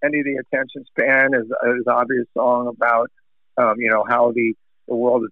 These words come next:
technology is affecting us and affecting the youth of, of, of, of today, and, and, you know, how we're gonna find the balance. Um, a song like Lone Wolf is more of a personal feeling, um, where it's written about how,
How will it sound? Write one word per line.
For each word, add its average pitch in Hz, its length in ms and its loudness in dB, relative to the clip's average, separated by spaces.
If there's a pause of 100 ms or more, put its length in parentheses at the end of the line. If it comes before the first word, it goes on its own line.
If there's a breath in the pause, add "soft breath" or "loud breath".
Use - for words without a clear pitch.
technology 113 480 0
is 113 120 -4
affecting 117 520 -4
us 120 240 0
and 110 100 -14
affecting 113 440 -4
the 107 80 -6
youth 127 340 2
of, 117 120 -4 (460)
of, 113 220 0 (100)
of, 110 220 2 (400)
of 113 140 2 (100)
today, 123 480 4 (100)
and, 107 280 -2 (500)
and, 104 380 -12
you 113 80 -10
know, 110 120 -2
how 131 180 4
we're 127 140 4
gonna 120 200 0 (340)
find 131 220 2
the 107 40 0
balance. 123 520 0 (560)
Um, 120 460 2 (420)
a - 100 -20
song 139 220 0
like 123 180 2
Lone 127 360 -2
Wolf 147 360 2
is 117 100 -14
more 127 200 -2
of 120 60 -6
a - 180 -20
personal 143 480 -2 (160)
feeling, 139 520 -2 (400)
um, 120 480 2 (400)
where 131 180 4
it's 117 140 -4
written 135 220 -2
about 123 380 2
how, 120 140 0